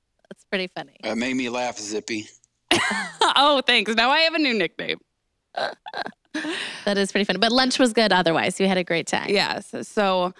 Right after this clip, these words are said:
Speaker 3: I'm hoping you guys, you know, since we've last talked, have had better experiences than me. <laughs>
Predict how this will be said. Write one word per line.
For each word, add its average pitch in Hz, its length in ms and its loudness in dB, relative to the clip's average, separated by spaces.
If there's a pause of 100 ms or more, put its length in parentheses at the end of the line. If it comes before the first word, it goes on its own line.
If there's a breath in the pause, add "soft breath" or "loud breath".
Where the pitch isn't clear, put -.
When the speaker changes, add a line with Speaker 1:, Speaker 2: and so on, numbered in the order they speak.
Speaker 3:
I'm 240 80 2
hoping 269 400 2
you 220 140 -2
guys, 214 500 -2 (180)
you 226 140 -2
know, 196 220 0
since 208 300 -4
we've 202 180 -2
last 180 320 0
talked, 165 280 -2
have 175 300 -4
had 170 380 -4 (360)
better 226 260 4
experiences 117 800 -4
than - 160 -8
me. - 240 -8 (140)
<laughs> - 100 -6